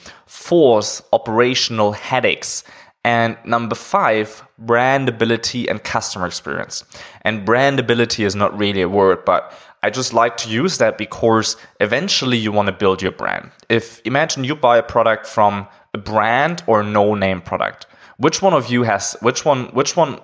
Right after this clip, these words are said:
of these two has the higher value? Right? The brand, of course, the brand. And if you have a brand on the product and you have branding on the product, then automatically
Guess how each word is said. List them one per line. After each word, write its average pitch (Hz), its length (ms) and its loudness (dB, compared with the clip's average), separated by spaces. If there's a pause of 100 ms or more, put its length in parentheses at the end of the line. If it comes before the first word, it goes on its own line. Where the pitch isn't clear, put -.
of - 240 -4
these 107 260 -2
two 110 160 -4
has 95 180 -4
the - 80 -4
higher 95 260 0
value? 85 400 -6 (840)
Right? 98 240 0
The 127 80 -14
brand, 156 320 0
of - 100 -12
course, 214 320 2
the - 80 -10
brand. - 460 -2
And 107 140 0
if - 180 -10
you 196 160 0
have 170 140 2
a 139 60 -2
brand 143 460 2
on 120 120 0
the 107 80 0
product 90 280 -2
and 101 80 -12
you 107 60 -4
have - 180 -4
branding 147 340 0
on 113 80 -2
the 101 60 -2
product, 90 340 0 (260)
then 110 200 -2
automatically 156 760 2